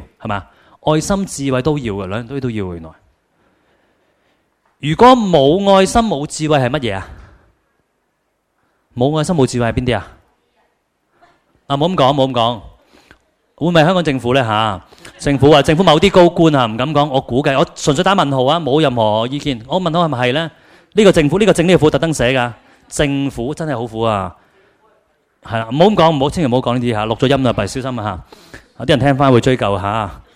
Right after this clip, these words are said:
依家逃犯條例就嚟通過啊，小心啊下！啊，OK，嗯，政府如果有冇愛心，將來可能大家有啲係高官嘅，記住，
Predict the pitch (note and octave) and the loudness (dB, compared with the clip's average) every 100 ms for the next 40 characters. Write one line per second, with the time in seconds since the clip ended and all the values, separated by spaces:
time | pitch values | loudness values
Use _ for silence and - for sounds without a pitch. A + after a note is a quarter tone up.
0 | _ _ _ - C#3+ D3 G#2+ C3 A#2+ G2+ | _ _ _ -4 -2 0 0 -2 -2 -4
1 | G2+ F#2+ G2 B2+ A#2 G2+ A2 A2+ G#2+ G2 | -6 -6 -6 -6 -4 -6 -6 -6 -4 -4
2 | G#2 - - - - G#2 F#2 - - E3 | -6 -10 -20 -20 -14 -12 -12 -14 -8 -2
3 | E3+ B2+ - _ _ - D#3 E3+ F3+ - | 0 -2 -8 _ _ -4 0 0 0 -8
4 | _ _ _ _ - G3+ G3 F#3+ D#3 D3+ | _ _ _ _ -2 -2 0 -4 -2 -2
5 | F#3 _ _ _ _ _ _ _ - D3+ | -2 _ _ _ _ _ _ _ -8 -2
6 | C4 A3 D#3 F3+ D#3+ D#3+ F#3 F3+ C#3+ - | 0 0 -2 0 0 0 0 -6 -8 -10
7 | - C4 G3 G3+ D3 D3 F#3 F#3 D3 F3+ | 0 0 2 2 2 0 0 0 0 -2
8 | E3+ E3+ C3+ C#3+ A#2+ | -2 -4 -2 -2 -4